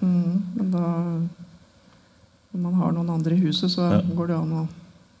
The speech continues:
Speaker 1: få litt hjelp til det. Men det er en veldig dum utvei.
Speaker 2: Mm.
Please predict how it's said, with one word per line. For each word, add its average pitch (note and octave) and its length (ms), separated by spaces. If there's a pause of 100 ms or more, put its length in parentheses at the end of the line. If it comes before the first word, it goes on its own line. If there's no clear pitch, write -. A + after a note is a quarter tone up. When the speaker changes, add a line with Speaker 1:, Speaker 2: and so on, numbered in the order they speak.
(680)
Speaker 1:
få F3 120
litt F3+ 140
hjelp D#3+ 240
til G3+ 140
det. F3+ 120 (320)
Men F3+ 180
det F3 100
er F3 160
en G3 140
veldig E3+ 840
dum D#3+ 220
utvei. D#3+ 340 (340)
Speaker 2:
Mm. G2 180